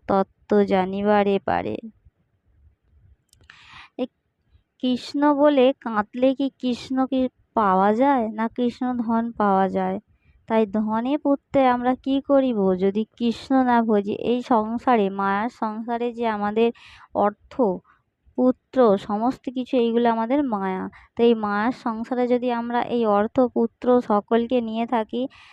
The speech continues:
আর যদি কৃষ্ণর ভজনা না করি, তাহলে আমাদের কোনোদিন মুক্তি হবে না।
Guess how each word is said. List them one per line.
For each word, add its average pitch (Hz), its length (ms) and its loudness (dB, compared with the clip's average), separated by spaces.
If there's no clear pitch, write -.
আর 196 140 -2
যদি 208 240 0
কৃষ্ণর 294 640 -2
ভজনা 240 480 2
না 214 340 -4
করি, 214 300 -2
তাহলে 208 380 4
আমাদের 202 400 0
কোনোদিন 214 540 -4
মুক্তি 247 440 -2
হবে 190 360 0
না। 185 240 -4